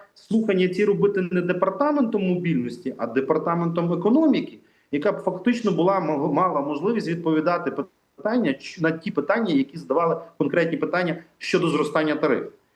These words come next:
Ну, на жаль, так не відбулося. Доповідав департамент мобільності, і саме по таких основних питаннях економічних, ну, було питання звернення до департаменту економіки. Е, штрафи, які там стосуються Львівської міської ради, ну,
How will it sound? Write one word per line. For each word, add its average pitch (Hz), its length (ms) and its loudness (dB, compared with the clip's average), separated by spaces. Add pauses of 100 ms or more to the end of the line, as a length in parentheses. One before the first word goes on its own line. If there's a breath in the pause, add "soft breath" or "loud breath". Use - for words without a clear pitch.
(300)
Ну, 240 180 2
на 180 100 2
жаль, 226 200 2
так 220 220 -2
не 202 80 2
відбулося. 175 540 -2
Доповідав 156 500 0
департамент 156 540 -2
мобільності, 185 540 0
і 123 40 -2
саме 160 240 -2
по 156 120 -4
таких 151 300 -6
основних 143 420 -4
питаннях 143 400 -2
економічних, 147 640 -2 (400)
ну, 156 120 -8
було 123 260 -6
питання 143 360 -2
звернення 135 400 -2
до 120 220 -4 (300 loud breath)
департаменту 127 540 0
економіки. 87 440 -2 (260)
Е, 120 580 2
штрафи, 165 400 0
які 139 160 0
там 135 140 0
стосуються 139 580 0
Львівської 135 320 2
міської 131 360 2
ради, 139 380 0
ну, 135 140 2